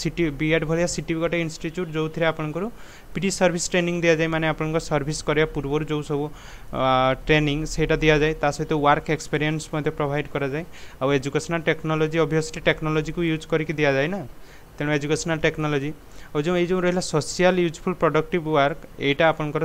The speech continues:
ସେଇଠି ହେଇନଥାଏ ଡାଏଟ୍ରେ। Okay, option number ଏ ହେଇଯିବ ତେଣୁ right answer, କାହିଁକିନା ଏଠି not ପଚାରୁଛି, କେଉଁଟା ନୁହେଁ।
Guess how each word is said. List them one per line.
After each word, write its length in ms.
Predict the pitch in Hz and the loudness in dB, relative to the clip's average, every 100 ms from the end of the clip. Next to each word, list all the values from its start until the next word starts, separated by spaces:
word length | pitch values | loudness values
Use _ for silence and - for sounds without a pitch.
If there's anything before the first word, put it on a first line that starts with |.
| 156 | -2
ସେଇଠି 220 | 143 151 | -2 4
ହେଇନଥାଏ 480 | 143 139 131 147 170 - - - - - 131 | 4 4 0 -2 -2 -4 -14 -16 -14 -4 4
ଡାଏଟ୍ରେ। 380 | 131 127 131 170 - | 6 4 0 -2 -4
Okay, 180 | 156 135 107 - | -4 -2 -4 -6
option 220 | - - 143 | -6 -2 -2
number 200 | 147 151 135 | 2 0 4
ଏ 80 | 143 | 4
ହେଇଯିବ 240 | 143 139 139 | 4 2 -2
ତେଣୁ 140 | 143 147 | -2 0
right 220 | 139 131 131 | 2 2 -2
answer, 260 | 123 160 185 - - - - - - - - - - - - - | -2 -2 -4 -10 -16 -16 -16 -20 -20 -20 -18 -16 -16 -16 -14 -6
କାହିଁକିନା 280 | 147 139 160 160 | -4 0 2 2
ଏଠି 100 | 175 | 2
not 280 | 160 147 - | 4 4 4
ପଚାରୁଛି, 340 | 147 - 117 - | 0 2 0 0
କେଉଁଟା 220 | 139 135 151 139 | -2 2 2 0
ନୁହେଁ। 260 | 117 120 | -2 -6